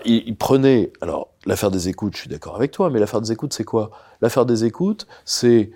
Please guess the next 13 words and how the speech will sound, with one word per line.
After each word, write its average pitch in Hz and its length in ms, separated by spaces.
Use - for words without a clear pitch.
dans 113 160
ce - 100
qu'on 104 180
appelle 107 260
un 95 100
jeu 98 140
d'enfoiré, 101 760
à 107 80
un 104 40
moment, 107 300
tu 196 140
te - 60
couvres. 104 400